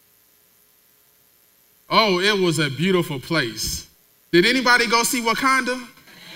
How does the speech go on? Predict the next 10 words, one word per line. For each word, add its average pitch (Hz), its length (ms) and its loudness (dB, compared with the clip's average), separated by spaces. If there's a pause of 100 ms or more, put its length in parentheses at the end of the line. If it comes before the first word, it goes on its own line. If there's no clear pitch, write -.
(1500)
Okay, 151 380 -2
I 147 80 0
see 175 200 -2
some 175 180 -2
people 160 300 -2
ain't, 156 280 -2
ain't 156 240 -4
watched 156 260 -4
Black 156 240 -2
Panther. 151 480 -4